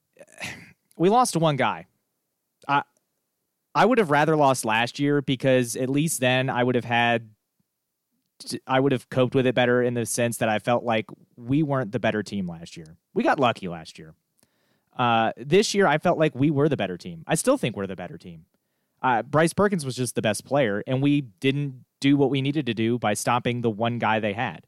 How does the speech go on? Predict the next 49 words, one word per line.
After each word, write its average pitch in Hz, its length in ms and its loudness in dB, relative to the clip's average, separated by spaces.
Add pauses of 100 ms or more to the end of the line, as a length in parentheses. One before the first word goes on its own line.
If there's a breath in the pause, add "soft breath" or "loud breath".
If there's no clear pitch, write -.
(840)
We 120 380 0
let 117 180 2
'em 117 200 -2
run 139 160 4
all 135 100 2
over 117 240 0
us 110 160 -2
in 110 60 -6
the 101 80 -6
first 151 320 -4
half, 95 420 -10
and 131 180 -4
then 123 640 -2
we 117 160 -6
adjusted 143 460 0
in 127 60 -4
the 120 80 -6
second 117 320 -4
quarter, 110 280 -4
took 110 160 -6
'em 120 100 -4
away. 110 440 -4 (480)
And 143 120 0
then 185 80 4
all 202 80 4
of 190 80 2
a 185 40 0
sudden, 190 240 2
we 175 60 2
stopped 170 300 0
covering 156 340 0
wide 147 200 2
receivers. - 520 -4
I 117 80 -2
don't 143 140 0
know 151 80 2
why. 170 400 2 (440)
Uh, 123 360 4
it 147 60 2
was 139 140 2
a 131 60 0
bold 147 300 2
decision 156 420 0
by 123 360 2 (200)
Bud 131 220 0
Foster 139 360 0
in 135 60 0
the 120 80 -2
defense. 190 640 -2